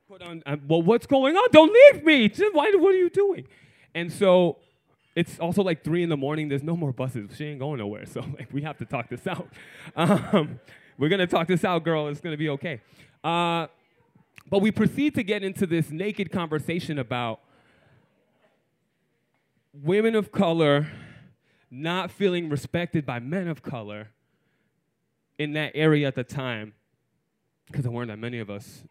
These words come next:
going to school there. And she was, uh, really wondering why men of color are so interested in white women. And I never knew it as a sign of status. I never knew it as something that could trigger somebody or set somebody off.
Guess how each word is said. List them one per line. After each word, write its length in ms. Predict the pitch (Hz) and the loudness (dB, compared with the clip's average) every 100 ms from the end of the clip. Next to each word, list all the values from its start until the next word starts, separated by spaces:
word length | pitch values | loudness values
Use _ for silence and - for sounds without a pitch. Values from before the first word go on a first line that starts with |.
| 117 | -14
going 280 | 113 107 104 | -10 -8 -10
to 80 | 104 | -16
school 280 | - 139 123 | -10 -6 -6
there. 240 | 110 107 _ _ _ - | -8 -14 _ _ _ -10
And 300 | 139 135 127 | -8 -8 -12
she 640 | - - 156 160 165 170 | -16 -14 -6 -2 -2 -2
was, 640 | 165 120 147 139 135 127 - _ _ _ | -4 -4 -2 0 -4 -6 -14 _ _ _
uh, 580 | 131 131 127 117 113 110 - _ _ _ - | -8 -6 -4 -6 -8 -10 -16 _ _ _ -12
really 320 | 127 208 226 208 | -6 -4 -2 -4
wondering 760 | 131 165 226 180 170 143 123 | -4 -4 -4 -4 -4 -4 -6
why 320 | 120 160 180 | -6 -4 -4
men 200 | 175 165 | -6 -6
of 120 | 151 - | -6 -8
color 280 | 151 147 | -6 -4
are 40 | 113 | -6
so 540 | - 139 143 147 143 - _ _ _ | -8 -8 -4 -4 -6 -12 _ _ _
interested 440 | 185 175 139 151 123 | -12 -6 -6 -6 -10
in 120 | 110 | -12
white 220 | 135 123 | -12 -12
women. 360 | 113 120 101 98 | -14 -14 -14 -16
And 160 | 101 - _ _ _ - | -20 -20 _ _ _ -10
I 120 | 190 | -8
never 240 | 220 190 | -6 -6
knew 260 | 180 196 202 | -4 -4 -2
it 140 | 170 | -2
as 140 | 135 143 | -4 -8
a 80 | 131 | -8
sign 300 | - 156 139 | -10 -10 -10
of 60 | |
status. 360 | 123 139 120 110 | -10 -10 -10 -10
I 40 | |
never 220 | 143 156 143 | -10 -10 -10
knew 280 | 147 190 | -8 -4
it 120 | 185 151 | -4 -6
as 360 | 123 113 107 - _ | -10 -10 -14 -20 _
something 400 | - 165 143 151 | -10 -8 -6 -8
that 200 | 135 117 | -8 -10
could 320 | - 127 107 - _ | -8 -8 -8 -16 _
trigger 380 | - 135 175 160 | -18 -8 -6 -4
somebody 580 | 139 151 131 120 110 104 | -6 -8 -6 -8 -8 -12
or 100 | 101 | -14
set 320 | - - 156 | -14 -10 -8
somebody 380 | - 135 110 104 | -10 -10 -10 -10
off. 340 | 107 95 - | -12 -14 -18